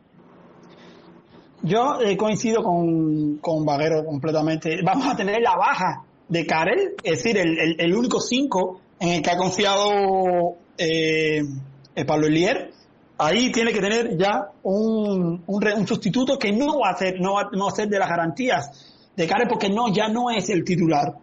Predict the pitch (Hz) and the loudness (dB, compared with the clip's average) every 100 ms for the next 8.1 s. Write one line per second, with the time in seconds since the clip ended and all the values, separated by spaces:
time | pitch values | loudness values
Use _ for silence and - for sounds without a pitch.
0 | - - 190 196 240 226 185 208 269 226 | -10 -2 0 2 0 0 0 0 0 0
1 | 233 240 190 226 226 214 190 175 - 190 | 0 2 2 2 0 0 0 -2 0 0
2 | 294 247 - 190 202 233 240 233 233 233 | 0 -2 -4 -4 -2 0 0 0 -2 0
3 | 190 233 196 190 185 190 - - - - | 0 0 0 0 0 -2 -6 -10 -16 -4
4 | 175 175 170 160 160 165 160 190 190 185 | 0 2 2 2 2 0 0 0 -2 -2
5 | 196 180 196 175 165 165 226 220 202 233 | -2 -2 0 0 2 2 2 2 0 -2
6 | 180 170 190 190 196 - _ - 180 165 | -2 0 0 0 -2 -10 _ -4 0 0
7 | - 185 185 185 175 175 170 156 151 143 | 0 -2 -2 -2 -4 -2 -2 0 2 0
8 | 139 | -2